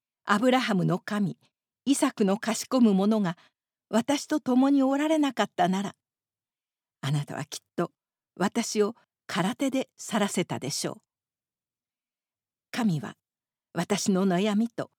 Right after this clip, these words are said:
私の労苦とを顧みられて、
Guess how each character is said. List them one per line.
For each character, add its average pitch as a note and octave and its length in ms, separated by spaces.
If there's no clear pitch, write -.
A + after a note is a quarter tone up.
私 B3 400
の C4 120
労 D4+ 200
苦 - 140
と F#3+ 160
を F#3+ 60
顧 G#3+ 260
み B3 120
ら B3+ 100
れ F3+ 100
て、 - 220